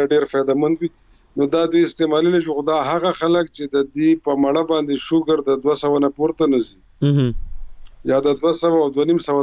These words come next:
Speaker 1: ترمنځ راایسار وي.
Speaker 2: او
Speaker 1: او دریم په میوه‌جاتو کې دي چې د انګور،
Speaker 2: مهم.
Speaker 1: آه، مې-، انګور یا کور چې موږ ورته وایو.
Speaker 2: او بالکل.
Speaker 1: کیله او ام.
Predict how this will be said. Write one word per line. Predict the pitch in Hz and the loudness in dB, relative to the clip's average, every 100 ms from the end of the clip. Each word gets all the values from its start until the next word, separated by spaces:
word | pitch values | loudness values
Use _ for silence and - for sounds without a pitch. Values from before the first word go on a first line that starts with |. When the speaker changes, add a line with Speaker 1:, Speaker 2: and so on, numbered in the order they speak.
| 139 | 0
Speaker 1:
ترمنځ | 131 131 139 127 | 0 2 2 2
راایسار | 123 113 104 - 101 95 | 2 0 -2 -2 -2 -2
وي. | - - _ - 127 | -12 -20 _ -2 0
Speaker 2:
او | 107 - _ _ _ - - _ _ - | 0 -4 _ _ _ -20 -20 _ _ -6
Speaker 1:
او | 127 139 | -2 0
دریم | 147 160 180 180 165 | 0 0 -2 -4 -2
په | 156 | 0
میوه‌جاتو | 160 156 156 165 180 175 | 4 4 2 0 -2 -2
کې | 165 160 | -6 -6
دي | 156 156 | -6 -6
چې | 151 156 | 0 2
د | 151 131 | 0 0
انګور، | 135 135 151 165 175 - _ - - - | -2 -2 0 0 0 -6 _ -20 -20 -4
Speaker 2:
مهم. | 127 120 120 - _ _ _ _ _ _ - - - | 0 2 0 -4 _ _ _ _ _ _ -20 -20 -10
Speaker 1:
آه، | 120 120 | -4 0
مې-، | 123 127 131 - - 131 | 2 4 2 -2 -6 -4
انګور | 135 165 185 175 _ _ - | 0 0 0 -4 _ _ -4
یا | 127 | -2
کور | 123 160 151 | 0 0 -2
چې | - | 0
موږ | 135 123 | 0 0
ورته | 120 113 120 | 0 -2 -2
وایو. | 120 139 - 139 | -2 -2 -4 0
Speaker 2:
او | 123 110 113 | 2 2 0
بالکل. | 120 104 - 131 | 0 -2 -2 0
Speaker 1:
کیله | 131 143 160 160 131 | 2 2 0 -2 -4
او | 127 | -6
ام. | 127 143 | -2 -4